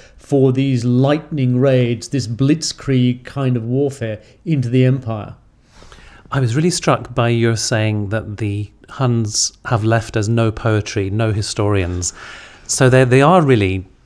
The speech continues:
Speaker 2: a blank onto which many images can be projected,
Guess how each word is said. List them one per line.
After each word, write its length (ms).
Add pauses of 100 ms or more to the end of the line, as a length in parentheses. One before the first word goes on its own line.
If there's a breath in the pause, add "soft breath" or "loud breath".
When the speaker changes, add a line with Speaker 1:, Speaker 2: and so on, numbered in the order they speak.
(640)
Speaker 2:
a 80
blank 400
onto 260
which 380
many 420
images 340
can 220
be 80
projected, 880